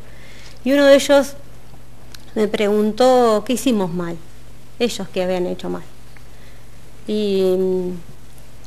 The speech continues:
y la misma pregunta me hice yo, "¿qué hice mal?". cuando vine haciendo absolutamente todo lo que había que hacer de manual, ¿no? Invertir en tecnología, en software, en profesionales,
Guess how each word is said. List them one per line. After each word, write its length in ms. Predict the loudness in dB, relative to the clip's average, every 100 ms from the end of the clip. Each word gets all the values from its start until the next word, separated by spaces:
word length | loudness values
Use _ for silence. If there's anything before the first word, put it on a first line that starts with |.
| -12 -6
y 60 | -2
la 100 | 2
misma 320 | 6 6 4
pregunta 400 | 2 2 2 2
me 120 | 0
hice 120 | 0
yo, 240 | -2 -2 -2
"¿qué 80 | -4
hice 240 | -2 -2
mal?". 340 | -2 -2 -4 -6 -12 -12 -12 -10 -4
cuando 300 | -2 0 0
vine 280 | 2 2
haciendo 400 | 0 2 2 4
absolutamente 720 | 0 0 0 2 2 2 2 2
todo 260 | 4 4
lo 120 | 4 2
que 80 |
había 180 | 2 2
que 80 | 2
hacer 280 | -2 0 2
de 100 | 2
manual, 460 | 2 2 2 2 2
¿no? 240 | 2 -2 -6 -12 -8 -2
Invertir 400 | 2 2 2 2
en 120 | 2
tecnología, 720 | 2 4 4 2 2 2 4
en 80 | 2
software, 480 | 2 0 2 2 2
en 180 | 0 0
profesionales, 1000 | -4 -4 -4 0 2 4 4 4 2